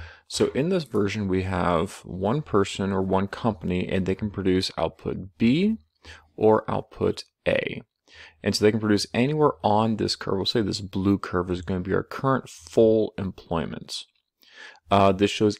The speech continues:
increasing opportunity cost is the main concept here, which is why at first when you go from here to producing seven units, you don't give up that much. You give up one unit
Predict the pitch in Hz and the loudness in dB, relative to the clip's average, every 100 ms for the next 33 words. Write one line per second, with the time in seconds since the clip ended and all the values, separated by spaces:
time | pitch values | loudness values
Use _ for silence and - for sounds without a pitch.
0 | - 110 113 113 113 - 113 - - 90 | 0 0 2 0 0 0 -4 -4 -4 -8
1 | - 113 113 117 - 123 131 - - 98 | -4 0 2 0 -2 0 0 -4 -2 -2
2 | 95 101 95 92 90 90 90 - 87 90 | 0 -2 0 0 0 -2 -6 -4 -4 -4
3 | - 80 - 87 - - - - - 101 | -4 -6 -4 -2 -2 -6 -20 -14 -2 -2
4 | - 104 90 90 90 - 107 110 - 95 | -2 0 0 0 -4 -2 2 2 0 -4
5 | 95 - 98 - 92 90 92 90 _ _ | -2 0 0 0 -2 0 -2 -4 _ _
6 | _ _ _ _ - 110 107 110 - 98 | _ _ _ _ -6 0 2 0 -4 -6
7 | - 107 - - 107 110 120 117 123 131 | -4 -8 -6 0 4 6 6 0 0 -4
8 | - - - _ _ - 214 254 - 151 | -10 -16 -20 _ _ -2 0 0 0 0
9 | 139 139 135 107 101 101 104 95 92 90 | 4 4 4 -4 2 4 4 0 0 0
10 | 107 - 104 104 98 95 95 107 143 120 | -2 -4 0 0 -2 -2 2 2 2 0
11 | 104 104 107 | 2 2 -2